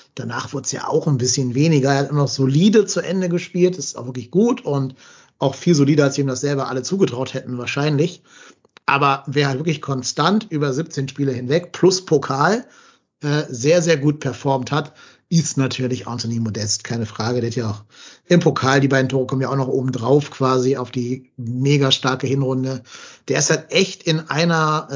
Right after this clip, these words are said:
Riege zu nennen mit, ähm, mit Patrick Schick, mit, ja, Robert Lewandowski, mit Haaland, die halt in besseren Mannschaften natürlich ein bisschen mehr knipsen, aber, äh, trotz allem bei so einer Mannschaft wie im F C hat diese Anzahl an Tore zu schießen,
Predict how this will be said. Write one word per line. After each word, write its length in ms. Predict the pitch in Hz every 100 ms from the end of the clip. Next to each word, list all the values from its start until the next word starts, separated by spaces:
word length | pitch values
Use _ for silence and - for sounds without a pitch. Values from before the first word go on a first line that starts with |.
| 135
Riege 340 | 117 151 147 143
zu 160 | -
nennen 400 | 139 139 139 131
mit, 260 | 131 127 - - - - - -
ähm, 540 | 151 151 147 139 143
mit 160 | 147 147
Patrick 340 | 151 147 143
Schick, 440 | - 160 151 - 147
mit, 500 | 139 139 - - 117
ja, 360 | 131 185 190
Robert 340 | 135 165 160 147
Lewandowski, 420 | 156 147 165 160
mit 220 | 143 -
Haaland, 280 | 147 170 143
die 60 | 147
halt 80 |
in 100 | 139
besseren 280 | 127 - 131
Mannschaften 380 | 127 151 147 147
natürlich 260 | 135 165 151
ein 60 |
bisschen 220 | 143 147
mehr 120 | 147 139
knipsen, 480 | 147 143 - 143
aber, 460 | 139 123 127 117 113 - - - - -
äh, 140 | 135
trotz 300 | 123 123 -
allem 340 | 127 139 135 127
bei 140 | 135
so 140 | 117 165
einer 160 | 170
Mannschaft 360 | 147 156 143 151
wie 40 |
im 60 | 143
F 180 | 131 -
C 240 | 165 180
hat 320 | 160 - -
diese 320 | 156 190 170
Anzahl 320 | - 175 147 143
an 180 | 127
Tore 300 | - 160 156
zu 120 | 151 123
schießen, 500 | - 139 143 131